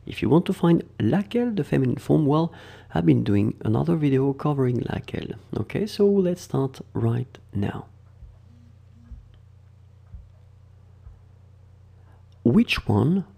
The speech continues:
of these books do you prefer? Lequel de ces livres préfères-tu ? Lequel de ces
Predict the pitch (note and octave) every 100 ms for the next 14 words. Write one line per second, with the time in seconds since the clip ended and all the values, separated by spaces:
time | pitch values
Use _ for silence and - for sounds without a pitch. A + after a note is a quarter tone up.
0 | - G2 G2+ D3 A3 - - C#3+ - -
1 | - - - - G#2+ G2+ - G#2 - A#2+
2 | A3 - - - - - - - - -
3 | - - - - G#2+ G#2+ G#2 F3 B3 A3+
4 | - - A2 G2+ - G#2+ A2+ A3+ C4 -
5 | - A#2+ - A#2+ - - A#2 G#3 - -
6 | - - - - - - - - A2 A#2+
7 | G3 - D#3+ E3+ G#3 - - - - G2+
8 | G2 G2+ C#3 - - - - - - -
9 | C3 D3+